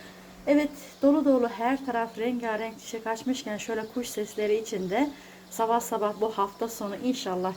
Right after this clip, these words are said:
güzel geçer sizlere. Tüm hafta sonlarınız, tüm haftalarınız, tüm günleriniz inşallah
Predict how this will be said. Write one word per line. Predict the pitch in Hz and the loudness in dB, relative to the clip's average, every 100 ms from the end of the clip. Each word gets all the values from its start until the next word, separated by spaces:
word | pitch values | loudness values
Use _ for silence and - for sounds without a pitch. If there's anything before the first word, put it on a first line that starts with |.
| - | -4
güzel | 196 226 214 | 2 4 4
geçer | 185 - 190 | 0 -2 -2
sizlere. | 190 - 208 202 180 208 269 - - - - | -2 -4 -4 -2 0 0 -2 -4 -18 -20 2
Tüm | 269 262 | 4 4
hafta | 202 190 190 | 2 -4 -6
sonlarınız, | - 185 185 185 175 - | -4 -4 -2 -4 -6 -4
tüm | 247 | -4
haftalarınız, | 233 196 190 - 196 269 - - | -2 -4 -4 -2 0 0 0 0
tüm | - 254 | 6 6
günleriniz | 220 214 202 196 208 269 | 4 -4 -4 -6 -2 2
inşallah | 269 214 185 208 | 2 2 0 2